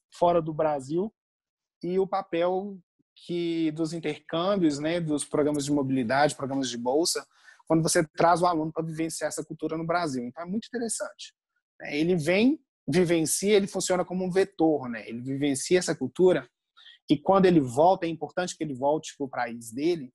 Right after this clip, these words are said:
justamente pra ele poder, é, disseminar essa imagem que ele formou do Brasil, né? Então, quando ele volta, ele dissemina essa imagem que ele adquiriu aqui,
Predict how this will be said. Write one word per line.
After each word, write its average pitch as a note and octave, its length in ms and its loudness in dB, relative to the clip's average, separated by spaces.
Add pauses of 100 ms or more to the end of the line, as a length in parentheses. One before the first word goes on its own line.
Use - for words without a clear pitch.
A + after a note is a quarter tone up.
(100)
justamente C3 560 -8
pra D3+ 80 -6
ele C3 160 -8
poder, C#3+ 420 -4 (640)
é, A#2 800 -8 (100)
disseminar C#3+ 800 2 (100)
essa C#3 200 -6
imagem B2 440 -2
que B2+ 120 -8
ele A#2 100 -6
formou C3 380 -6
do A#2+ 80 -4
Brasil, B2 520 0 (520)
né? D#3 240 -4 (260)
Então, E3 380 4
quando G3+ 160 4
ele G3+ 180 6
volta, F#3 320 4
ele G3 140 -4
dissemina G3+ 720 -6 (520)
essa F3 300 -4
imagem F#3 500 -4
que F#3 240 -6
ele F3+ 180 -2
adquiriu F#3 480 -6
aqui, E3 300 -8